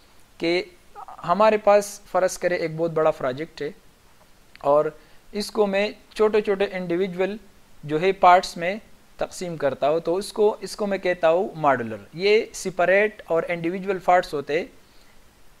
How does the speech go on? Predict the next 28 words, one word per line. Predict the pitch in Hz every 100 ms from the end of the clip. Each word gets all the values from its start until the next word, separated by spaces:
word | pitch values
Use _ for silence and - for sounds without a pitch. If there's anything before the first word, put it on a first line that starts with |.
| _ -
function | - 214 214 202
के | 185 165
through | 180 185
जो | 170
है | 175 190
हम | 185
अपने | 185 180 170
program | 165 151 160 170
को | 170 160
इस | -
तरह | 175 196 277 - _ _ _ - - - _ -
modular | 139 151 165 170 202 269 - _ -
बनाते | 127 123 113 110
हैं। | 107 101 - - - - - - - _ _ _
Function | - 247 247 247
provide | 226 208 220 220 214
abstraction, | 185 - 185 170 - 156
तो | 170
ये | 226
हमारे | 226 220 220
पास | 226 214
abstraction | 180 - 208 214 - 202
जो | 175
है | 175
वो | 190 196
प्रोवाइड | 196 170 165 175
करती | 147 139 147
है। | 160